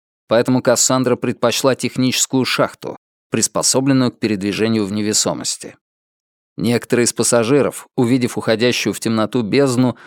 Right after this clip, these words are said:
попросту струхнули и решили спуститься на лифте. Кассандра их не отговаривала. Каждый имел право спасаться так, как считал нужным.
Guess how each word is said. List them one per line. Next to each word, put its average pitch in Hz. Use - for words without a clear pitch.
попросту 156
струхнули 139
и 127
решили 151
спуститься 143
на 135
лифте. 90
Кассандра 185
их 165
не 147
отговаривала. 120
Каждый 147
имел 110
право 135
спасаться 110
так, 113
как -
считал 110
нужным. 107